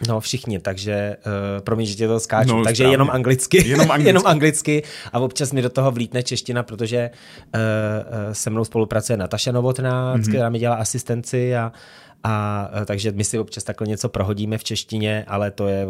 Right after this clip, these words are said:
Speaker 1: jako jednou za chvíli. A, eh, pak máme Aničku Knolovou,
Speaker 2: Aha.
Speaker 1: která je s-,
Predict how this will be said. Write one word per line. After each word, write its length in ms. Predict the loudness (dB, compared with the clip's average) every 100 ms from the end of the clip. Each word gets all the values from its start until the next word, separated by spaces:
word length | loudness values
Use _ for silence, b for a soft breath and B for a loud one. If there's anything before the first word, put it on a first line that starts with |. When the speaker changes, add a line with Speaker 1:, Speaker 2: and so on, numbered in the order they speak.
| -6
Speaker 1:
jako 280 | -8 -6 -4
jednou 220 | -4 -4
za 100 | -6
chvíli. 500 | -6 -4 0 0 -2 -10 B B B -6
A, 460 | -2 -2 -2 -4 -6
eh, 260 | -8 -8 -8
pak 280 | -12 -12 -6
máme 280 | -4 -2
Aničku 380 | -2 -4 -6 -8
Knolovou, 460 | 0 2 2 2 0
Speaker 2:
Aha. 80 | -2
Speaker 1:
která 240 | -2 0
je 160 | -2
s-, 120 | -4